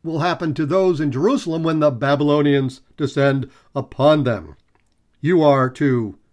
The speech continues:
prepare for yourself an exile's bag and symbolically go into exile by day in their sight. "And you shall go like an exile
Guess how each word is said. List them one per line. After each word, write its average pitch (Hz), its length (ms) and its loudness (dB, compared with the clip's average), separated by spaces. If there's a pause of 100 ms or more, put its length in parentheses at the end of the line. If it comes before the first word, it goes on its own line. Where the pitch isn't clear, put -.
(260)
prepare 147 380 2
for 135 180 -4
yourself 156 460 -2 (260)
an 131 120 -2
exile's 127 440 0
bag 120 520 -4 (320)
and 143 360 0 (300)
symbolically 156 760 2
go 156 220 0
into 151 280 -2
exile 151 680 0 (220)
by 131 240 0
day 135 460 0 (160)
in 147 160 0
their 135 140 0
sight. 208 340 -10 (480)
"And 151 200 2
you 196 120 2
shall 156 260 2
go 156 200 0
like 156 260 2
an 143 140 2
exile 143 480 0